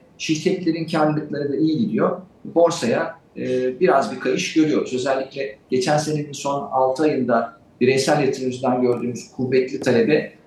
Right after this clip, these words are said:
benzer bir, e, resim var. Tabii o, o kadar büyüklükte değil, çok daha küçük rakamlarda ama yine de, e, borsaya bir tercih görüyoruz.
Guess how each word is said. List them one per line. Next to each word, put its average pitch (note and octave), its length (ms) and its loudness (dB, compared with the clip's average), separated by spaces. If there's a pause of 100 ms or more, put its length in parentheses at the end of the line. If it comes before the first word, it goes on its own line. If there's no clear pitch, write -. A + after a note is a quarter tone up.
(240)
benzer C#3+ 640 2
bir, B2 180 -6
e, A2 300 -4
resim C#3 360 2
var. A#2+ 200 2
Tabii B2+ 140 2
o, - 100 4
o - 160 -2
kadar C#3 320 2
büyüklükte - 440 -6
değil, G#2 140 -2
çok - 200 -2
daha A2+ 340 -2
küçük - 260 -8
rakamlarda - 580 2
ama D#3+ 120 2
yine D#3 200 2
de, - 320 0 (300)
e, B2+ 560 4
borsaya C#3 360 4
bir G#2+ 100 0
tercih A2 380 0
görüyoruz. - 560 -2